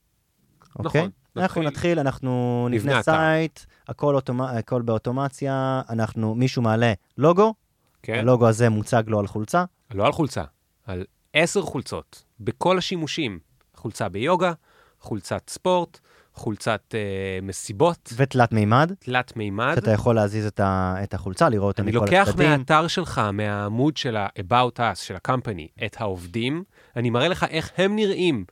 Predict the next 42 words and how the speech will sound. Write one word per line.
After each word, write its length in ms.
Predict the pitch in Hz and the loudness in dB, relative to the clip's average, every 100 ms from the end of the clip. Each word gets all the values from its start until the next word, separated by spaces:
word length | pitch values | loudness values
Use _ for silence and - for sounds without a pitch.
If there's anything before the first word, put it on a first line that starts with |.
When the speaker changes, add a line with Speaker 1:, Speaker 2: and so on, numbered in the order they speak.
| _ _ | _ _
Speaker 1:
בתוך 300 | 117 123 131 | -10 -4 -4
החולצה. 520 | 127 - 107 - 110 147 | -6 -10 -12 -6 -2 4
Speaker 2:
עוד 200 | 160 - | 4 4
ש-, 80 | 139 165 | 0 2
Speaker 1:
אני 80 | |
Speaker 2:
זה 140 | 190 135 | 4 6
Speaker 1:
כותב 40 | - 156 | 6 8
Speaker 2:
מצוין. 180 | 302 | 6
Speaker 1:
לך, 200 | 262 - 147 107 | 4 2 2 4
Speaker 2:
זה 100 | 139 | 2
מצוין. 260 | 143 151 | 4 6
Speaker 1:
אני 80 | 185 | 6
Speaker 2:
האם 80 | 175 | 6
באמת 180 | 240 240 | 4 4
Speaker 1:
כותב 120 | 240 | 4
לך 60 | |
Speaker 2:
צריך 120 | 156 - | 4 4
את 60 | |
Speaker 1:
כבר 80 | 220 | 4
Speaker 2:
זה? 80 | 247 | 4
Speaker 1:
את 40 | |
המידות, 260 | 208 190 127 | 2 2 4
Speaker 2:
למה 180 | 160 190 | 6 6
זה 140 | 156 | 2
חשוב? 300 | 135 127 113 | 0 -2 -2
Speaker 1:
אני 60 | 143 | 0
Speaker 2:
לא, 60 | |
מעולה. 240 | 175 175 208 | 0 4 4
Speaker 1:
כותב 120 | 233 | 4
לך 60 | 156 | 4
Speaker 2:
למה 140 | 190 | 4
Speaker 1:
כבר 140 | 220 | 4
את 40 | 214 | 4
Speaker 2:
בחרת 140 | 196 | 2
את 40 | 180 | 0
זה? 60 | |
Speaker 1:
המידות 300 | 156 156 156 - | 0 2 2 0
Speaker 2:
נכון, 100 | - | -2
Speaker 1:
שלהם. 240 | 156 180 240 | -2 -2 -6
Speaker 2:
נכון, 240 | 117 113 | -8 -6
אוקיי, 240 | 120 - 110 | -6 -6 -8
כן. 180 | 107 | -8